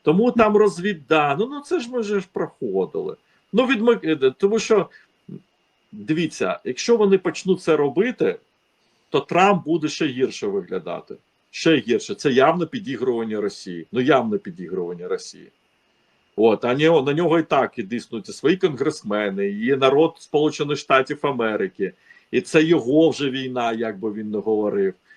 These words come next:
і так далі. Якщо він так от буде робити,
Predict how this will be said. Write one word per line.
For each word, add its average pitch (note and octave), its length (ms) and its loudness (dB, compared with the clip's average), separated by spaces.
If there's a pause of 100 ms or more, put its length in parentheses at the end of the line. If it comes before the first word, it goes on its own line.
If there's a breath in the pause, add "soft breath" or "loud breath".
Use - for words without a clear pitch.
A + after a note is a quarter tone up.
(120)
і A#2 100 -2
так A#2+ 240 0
далі. A2 220 2
Якщо C#3 260 0
він D#3+ 140 -4
так D3 280 4
от A#2 120 -4
буде A#2 340 -2
робити, A2 680 -4